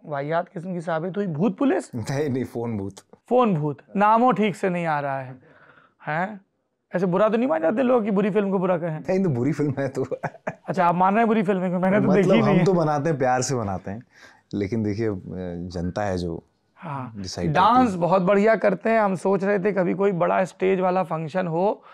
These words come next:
Speaker 1: और सिद्धांत का चिकनी चमेली पे,
Speaker 2: <laughs>
Speaker 1: जिसको करके इन्होंने एक बॉम्बे टाइम्स का फ्रेश टैलेंट जीता था। बॉम्बे टाइम्स वाले, मुझे बताया गया है कि, अ,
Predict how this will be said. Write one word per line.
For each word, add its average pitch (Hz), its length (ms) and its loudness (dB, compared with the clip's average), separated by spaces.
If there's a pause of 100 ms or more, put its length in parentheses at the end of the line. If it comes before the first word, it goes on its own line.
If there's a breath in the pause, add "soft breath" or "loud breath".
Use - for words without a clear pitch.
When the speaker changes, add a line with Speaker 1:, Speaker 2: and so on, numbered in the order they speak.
(340 loud breath)
Speaker 1:
और 170 140 0
सिद्धांत 165 560 0
का 190 160 2
चिकनी 175 380 -2
चमेली 165 440 0
पे, 190 300 -2
Speaker 2:
<laughs> - 400 -10
Speaker 1:
जिसको 165 580 -2 (100)
करके 180 360 0
इन्होंने 175 300 0
एक 180 480 -2
बॉम्बे 170 480 0
टाइम्स 175 340 -2
का 175 140 -2
फ्रेश 175 320 -2
टैलेंट 160 320 -2
जीता 156 300 0
था। 175 320 0 (440 soft breath)
बॉम्बे 165 260 0
टाइम्स 170 320 -2
वाले, 170 220 2
मुझे 165 200 -4
बताया 160 340 0
गया 165 220 0
है 165 180 0
कि, 156 400 -4 (640 loud breath)
अ, 147 420 -8